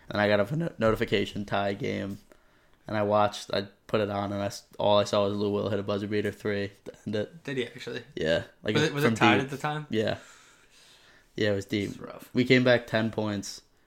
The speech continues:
Speaker 1: in, like, forty seconds.
Speaker 2: Luka
Speaker 1: That
Speaker 2: was
Speaker 1: game
Speaker 2: good.
Speaker 1: literally was the all-time greatest momentum switch late in the game. 'Cause we started, like, we started off losing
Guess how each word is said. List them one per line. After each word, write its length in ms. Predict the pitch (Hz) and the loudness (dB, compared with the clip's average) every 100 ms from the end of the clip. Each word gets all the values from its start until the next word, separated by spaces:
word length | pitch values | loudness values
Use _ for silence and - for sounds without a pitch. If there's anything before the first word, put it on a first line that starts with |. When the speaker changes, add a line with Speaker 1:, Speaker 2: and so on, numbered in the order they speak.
| - | -6
Speaker 1:
in, 20 | |
like, 120 | 107 - | -6 -2
forty 340 | 120 113 110 | 0 2 2
seconds. 500 | - 101 143 131 - _ - | 0 -2 -2 -8 -12 _ -18
Speaker 2:
Luka 140 | 131 170 | -2 4
Speaker 1:
That 100 | 139 | 8
Speaker 2:
was 60 | |
Speaker 1:
game 180 | 170 170 165 | 8 8 6
Speaker 2:
good. 100 | 127 - - - - - | 0 -6 -20 -20 -14 0
Speaker 1:
literally 480 | 113 120 117 113 | 4 8 8 6
was 180 | 104 104 | 4 0
the 80 | 107 | 2
all-time 640 | 104 101 107 101 98 98 - _ _ _ _ - | 2 2 0 -2 -4 -8 -10 _ _ _ _ 0
greatest 440 | 113 101 98 - | 2 2 0 -2
momentum 480 | 101 104 98 101 101 | -4 -2 -4 -4 -6
switch 560 | - 107 98 - - - _ _ - _ | -6 -4 -4 -4 -12 -16 _ _ -20 _
late 180 | 110 110 | 0 0
in 60 | 107 | 0
the 60 | |
game. 300 | 101 101 98 - - - - | 0 -2 -2 -10 -20 -20 -2
'Cause 180 | 117 110 | -2 4
we 420 | 131 156 156 - - - - - - - _ - | 4 6 2 -4 -18 -20 -20 -20 -20 -20 _ -16
started, 1040 | - - 120 123 120 120 117 117 117 113 - - - - - - - - - - - - - | -4 4 8 8 8 8 8 6 6 4 2 -2 -6 -8 -10 -14 -18 -20 -20 -20 -20 -12 -2
like, 520 | 113 110 104 - - - - - - - - - - - | 2 4 4 0 -12 -18 -18 -18 -20 -20 -20 -20 -20 -8
we 80 | 120 | 0
started 260 | 151 147 | 4 6
off 220 | 160 139 113 | 8 6 4
losing 480 | 110 101 98 107 | 2 2 0 -2